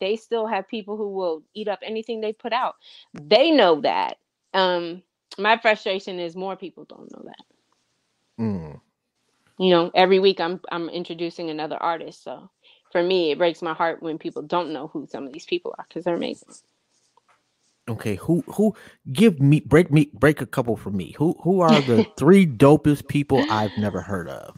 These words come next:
Speaker 1: I can't say dopest people. I don't, I don't agree with those comments
Speaker 2: Well, n-,
Speaker 1: simply
Speaker 2: not
Speaker 1: because
Speaker 2: dopest, but
Speaker 1: <laughs>
Speaker 2: three very dope individuals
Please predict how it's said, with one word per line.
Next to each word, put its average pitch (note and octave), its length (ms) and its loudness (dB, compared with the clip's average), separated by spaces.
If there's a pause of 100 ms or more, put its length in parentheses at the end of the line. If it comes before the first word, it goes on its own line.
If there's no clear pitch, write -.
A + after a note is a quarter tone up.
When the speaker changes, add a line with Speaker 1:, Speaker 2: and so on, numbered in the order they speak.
(200)
Speaker 1:
I G#3 120 6
can't A#3 300 4
say G3+ 240 6
dopest F3 480 2
people. D#3 260 -8
I E3 140 4
don't, F3 240 0
I F#3+ 100 2
don't F#3+ 160 -4
agree F3 280 -4
with E3+ 200 -4 (120)
those E3+ 320 -6
comments D#3+ 280 -10
Speaker 2:
Well, C#3+ 140 6
n-, B2 80 -4 (100)
Speaker 1:
simply - 120 -8
Speaker 2:
not C3+ 240 2
Speaker 1:
because D3 380 6
Speaker 2:
dopest, C#3 480 6 (100)
but A#2 480 -2 (320)
Speaker 1:
<laughs> - 340 -16
Speaker 2:
three F#3 340 2
very D#3+ 440 4
dope C3+ 520 0
individuals G#2+ 1000 -8